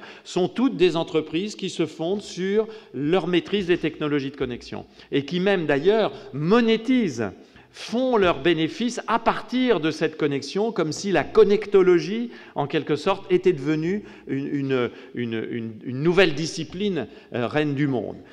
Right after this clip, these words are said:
Euh, l'individualisation, évidemment, nous sommes dans des sociétés d'individus encore bien plus que ce que Norbert Elias avait pu, euh, montrer en son temps de manière,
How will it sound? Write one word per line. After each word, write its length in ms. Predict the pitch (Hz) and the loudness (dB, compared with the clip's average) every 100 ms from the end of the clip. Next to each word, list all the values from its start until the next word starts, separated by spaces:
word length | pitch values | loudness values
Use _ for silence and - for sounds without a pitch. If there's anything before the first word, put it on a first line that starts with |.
| - - 117 | -20 -12 0
Euh, 260 | 120 110 107 | 2 2 0
l'individualisation, 1200 | 165 175 170 165 151 147 143 139 139 - 233 208 | 0 0 -2 -4 0 2 2 2 0 0 0 0
évidemment, 420 | 135 127 139 196 | 0 0 0 0
nous 160 | 175 143 | 0 -2
sommes 320 | - 180 170 | 0 0 0
dans 140 | 131 | -2
des 100 | 123 | -2
sociétés 460 | 120 127 - 113 143 | -2 -4 -4 -2 -2
d'individus 560 | 120 113 117 123 135 | -2 -4 -6 -6 -4
encore 320 | 135 101 107 104 | -2 -2 -4 -4
bien 200 | 120 127 | -4 -6
plus 320 | 139 147 - | -6 -10 -8
que 140 | 110 | -8
ce 80 | 101 | -6
que 80 | 113 | -6
Norbert 400 | 107 104 107 104 | -6 -4 -4 -6
Elias 360 | 107 110 117 113 | -6 -6 -6 -6
avait 180 | 95 | -6
pu, 280 | 98 113 113 | -8 -6 -2
euh, 80 | 101 | -2
montrer 460 | 98 110 - 120 107 | -2 -6 -4 -2 0
en 140 | 92 | -2
son 220 | 98 120 | -6 -8
temps 240 | 113 208 185 | -4 -4 -2
de 80 | |
manière, 400 | 117 104 113 113 | -4 -4 -4 -6